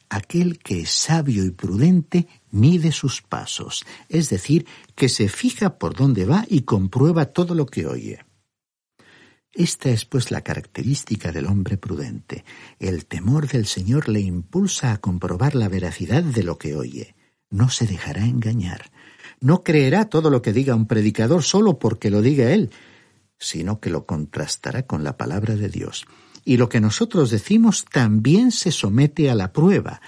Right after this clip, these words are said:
al examen de la palabra de Dios. Estimado oyente, no se crea todo lo que oiga.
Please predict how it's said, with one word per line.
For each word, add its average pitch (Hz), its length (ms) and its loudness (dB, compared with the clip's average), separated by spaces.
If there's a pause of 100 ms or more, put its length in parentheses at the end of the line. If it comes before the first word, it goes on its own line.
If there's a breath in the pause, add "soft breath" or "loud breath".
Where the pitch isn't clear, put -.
(140)
al 90 180 -6
examen 196 720 4
de 104 100 0
la 71 140 -6
palabra 107 420 -2
de 123 140 0
Dios. - 400 -10 (840 soft breath)
Estimado 127 560 2
oyente, 135 580 2 (400 loud breath)
no 110 180 2
se - 300 -2
crea 113 340 0
todo 90 340 -4
lo 87 140 -8
que 71 180 -10
oiga. - 460 -12